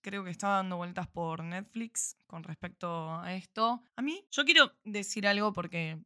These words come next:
nada, hay que ser honesto en la vida. A mí siempre me da cosa que a vos todo te conmueve y yo o estoy muerta por dentro o, no sé, o estoy complicada psicológicamente, lo cual, eh, nada, es una obviedad ya a esta altura.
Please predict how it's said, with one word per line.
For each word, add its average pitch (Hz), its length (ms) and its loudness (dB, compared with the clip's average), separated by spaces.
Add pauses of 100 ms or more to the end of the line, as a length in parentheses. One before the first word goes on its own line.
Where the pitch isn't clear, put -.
nada, 151 500 -8
hay 190 140 -8
que 190 80 -6
ser 185 480 -4
honesto 180 400 -6
en 175 60 -4
la 175 100 -4
vida. 175 280 -4 (280)
A 226 60 -6
mí 269 120 2
siempre 302 520 2
me 247 120 2
da 240 160 6
cosa 254 320 0
que 214 80 -6
a 202 40 0
vos 233 360 0 (180)
todo 247 260 -2
te 202 160 -4
conmueve 220 920 2
y 190 320 -10
yo 262 260 6 (200)
o 208 140 -4
estoy 254 260 -4
muerta 240 440 4
por 180 160 0
dentro 240 680 4 (100)
o, 170 840 0
no 214 140 8
sé, 233 280 12 (160)
o 208 120 4
estoy 262 260 8
complicada 233 1000 12
psicológicamente, 214 1120 4
lo 175 100 2
cual, 190 280 -2
eh, - 180 -10 (100)
nada, 165 260 -8
es 170 140 -8
una 160 140 -8
obviedad 151 320 -10
ya 160 140 -6
a - 20 -8
esta 165 120 -8
altura. 202 400 8